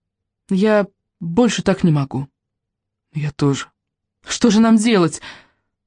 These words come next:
«Не знаю». «Я хочу всегда быть с тобой», — говорила Лила и добавляла, «или хотя бы несколько часов каждый день». Но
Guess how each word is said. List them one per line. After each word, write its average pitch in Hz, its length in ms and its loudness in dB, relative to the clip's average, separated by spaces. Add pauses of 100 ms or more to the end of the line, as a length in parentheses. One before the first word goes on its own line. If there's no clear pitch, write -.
(100)
«Не 139 140 -4
знаю». 147 460 0 (1400)
«Я 185 140 0
хочу 185 240 -2
всегда 160 320 -2
быть 135 120 -2
с - 80 -12
тобой», — 147 260 0
говорила 151 360 2
Лила 160 260 2
и 147 40 0
добавляла, 160 520 0 (720)
«или 247 140 4
хотя 240 240 0
бы 214 160 0 (880)
несколько 262 460 2
часов 269 280 0
каждый 240 300 2
день». 156 320 2 (1500)
Но 143 220 -2